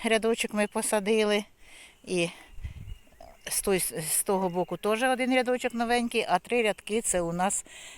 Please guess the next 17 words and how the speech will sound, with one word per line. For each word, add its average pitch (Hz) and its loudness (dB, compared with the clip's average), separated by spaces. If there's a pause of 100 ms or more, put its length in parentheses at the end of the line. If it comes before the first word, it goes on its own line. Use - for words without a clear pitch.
(140)
е, 170 6
старі 165 4
вже 147 0
вони. 147 0 (580)
Е, 147 -6 (1500)
їм 165 -4
вже 160 4
років 160 -2
по 165 -4
три, 208 -2 (340)
а 147 0
це 202 0
ми 190 2
підсаджуємо 170 2
трошки. 156 -2 (600)
О, 180 -2
ну, 359 0